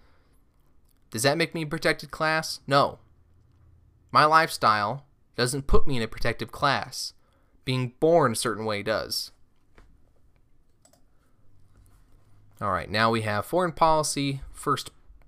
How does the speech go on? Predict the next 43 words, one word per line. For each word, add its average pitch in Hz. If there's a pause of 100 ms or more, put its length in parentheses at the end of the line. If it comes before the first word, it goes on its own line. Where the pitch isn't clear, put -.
foreign 175
policy, 139
first -
principles. 107 (1000)
Um, 101
America's 135
undoubtedly 139
made 120
mistakes. 139
We've 135
been 139
a 135
positive 156
force -
in 135
the 123
world 107
history, 139 (140)
yeah, 113 (320)
leading 127
to 123
the 117
spread 120
of -
peace, -
prosperity, 131
and 110
democracy. 131
President 123
from, 107
presidents 170
from 123
J 117
F 113
K 117
to 110
Ronald 104
Reagan 113
maintained 127
strong 165
relationships 143
with -
allies 107